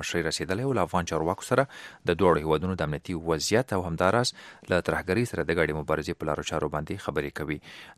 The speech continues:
د حکومتي سرچینې په وینا، د پاکستان د استخباراتو مشر نوید احمد مختار کابل ته له رسېدو وروسته اوس مهال له جګپوړو افغان چارواکو سره په آر کې غونډه لري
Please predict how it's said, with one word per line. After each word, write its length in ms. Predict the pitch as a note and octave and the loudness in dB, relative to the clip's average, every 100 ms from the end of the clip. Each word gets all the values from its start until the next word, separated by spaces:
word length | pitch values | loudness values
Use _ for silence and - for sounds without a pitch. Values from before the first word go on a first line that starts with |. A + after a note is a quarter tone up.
| F2 | -4
د 60 | F2 | -4
حکومتي 340 | - D2+ - | -4 -6 -4
سرچینې 360 | F2+ E2 E2 D#2+ | -4 -2 -2 -2
په 80 | D2+ | 0
وینا، 220 | D#2+ G2 A#2+ | 2 2 2
د 80 | F2+ | 0
پاکستان 360 | F2 - G2 | 0 -2 -2
د 100 | F#2 | -4
استخباراتو 520 | - - F2 E2+ - E2 | -6 0 2 2 0 0
مشر 260 | E2 B2 A2 | 0 -2 0
نوید 260 | F2 E2 D#2+ | 0 2 0
احمد 260 | D#2 E2 D#2 | 0 0 -2
مختار 360 | D#2 - F2+ E2+ | -4 0 0 0
کابل 260 | D#2+ D#2+ F#2+ | -2 0 0
ته 100 | G2 F2 | 2 2
له 60 | D#2+ | 2
رسېدو 320 | - E2 D#2+ | 0 -2 0
وروسته 340 | F#2+ - E3 D#3+ - - - | 2 6 6 6 0 -16 0
اوس 260 | C#3+ D#3+ - C3+ | 6 6 6 6
مهال 260 | C3 C3+ - | 6 4 0
له 320 | - - E2+ | -4 0 2
جګپوړو 440 | F#2 - B2 A2 E2+ | 2 2 2 4 4
افغان 280 | F#2 F2+ E2+ | 4 4 0
چارواکو 380 | D#2+ D#2+ - | 2 2 2
سره 160 | G2+ A2 - | -2 0 2
په 160 | - | 2
آر 120 | E2+ - | 0 -2
کې 260 | E2+ D2+ E2 | -4 0 4
غونډه 280 | A#2 C3+ D3+ | 6 6 6
لري 200 | D3+ | 6